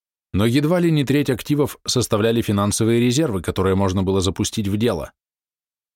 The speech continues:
И чего этого не хватит? Еще почти трети бюджета страны на несколько, пусть и довольно затратных,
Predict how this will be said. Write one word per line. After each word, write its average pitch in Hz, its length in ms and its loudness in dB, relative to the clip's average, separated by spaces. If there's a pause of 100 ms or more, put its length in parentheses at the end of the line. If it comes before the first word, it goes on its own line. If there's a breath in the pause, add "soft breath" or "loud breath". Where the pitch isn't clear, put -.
(380)
И 113 100 0
чего 190 480 0 (160)
этого 101 360 0
не 110 120 2
хватит? - 480 -6 (1400)
Еще 113 480 0
почти 123 360 0
трети 135 320 0
бюджета 117 420 2
страны 110 340 2
на 127 100 0
несколько, 117 540 0
пусть - 260 -2
и 131 60 0
довольно 117 360 2
затратных, 110 640 0